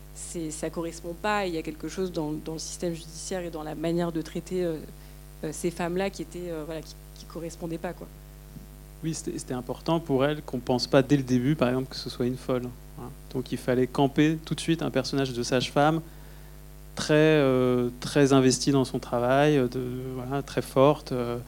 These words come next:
Speaker 2: euh, qui est, euh, qui évolue dans un environnement, euh, dans lequel elle est, elle est bien, euh, elle a ses collègues avec lesquels elle s'entend bien, enfin voilà. Et c'est, on voulait pas, et Iris voulait pas, que dès le début on se dise, « Tiens, c'est, euh,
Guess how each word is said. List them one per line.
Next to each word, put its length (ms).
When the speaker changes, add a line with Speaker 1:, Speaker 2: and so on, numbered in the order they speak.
Speaker 2:
euh, 500
qui 360
est, 100
euh, 180
qui 140
évolue 240
dans 200
un 60
environnement, 680
euh, 60
dans 220
lequel 240
elle 120
est, 200
elle 80
est 100
bien, 200
euh, 520
elle 80
a 40
ses 140
collègues 300
avec 160
lesquels 240
elle 100
s'entend 260
bien, 300
enfin 160
voilà. 180
Et 80
c'est, 400
on 60
voulait 300
pas, 320
et 80
Iris 340
voulait 240
pas, 340
que 140
dès 160
le 60
début 240
on 80
se 40
dise, « 220
Tiens, 160
c'est, 220
euh, 100